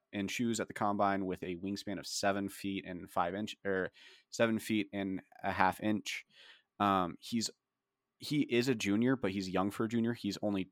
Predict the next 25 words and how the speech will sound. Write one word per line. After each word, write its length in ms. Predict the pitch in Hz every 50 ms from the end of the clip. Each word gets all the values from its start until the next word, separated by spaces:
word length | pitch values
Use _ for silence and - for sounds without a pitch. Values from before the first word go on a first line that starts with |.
| -
twenty, 460 | - 123 - 107 101 104 113 123 123 _ _ _ _ - - _ _ _ _ -
uh, 280 | 95 95 92 90 85 65 - -
going 260 | - 101 98 98 92
into 240 | - 101 101 104 -
the 100 | 107 104
draft, 580 | 95 - 92 90 92 95 95 - - - - - _ _ _ _ _ _ _ _ _ _ _ _ _ _ _ _ _ -
and 580 | 120 110 107 107 104 104 101 101 98 98 95 - - - - - - - - - _ _ _ _ _ _ _ _ _ _ _ _ _ _ _ - 107
those 220 | 113 110 120 117
measurements, 640 | 113 110 107 107 107 110 107 104 101 - - - - _ _ _ -
uh, 180 | 101 98 90 - -
really, 580 | 117 110 117 117 113 113 113 110 107 107 - -
like, 380 | 113 107 95 92 90 - - - _ _ _ _ _ -
support 560 | - - 107 - _ - 104 101 92 - -
the 80 | -
fact 300 | 101 - 101 95 95 -
that 80 | - 76
he 160 | - - 101
can 220 | 98 - 104 98 92
be 320 | - - 98 92 92 92 - _ _ _ -
a 60 | 98
good 260 | 87 - 117 120 113
on-ball 400 | - - 107 104 101 95 98 95
defender, 400 | - 87 - - 76 60 67 87 -
which 260 | 107 104 - - -
was 160 | 107 98 92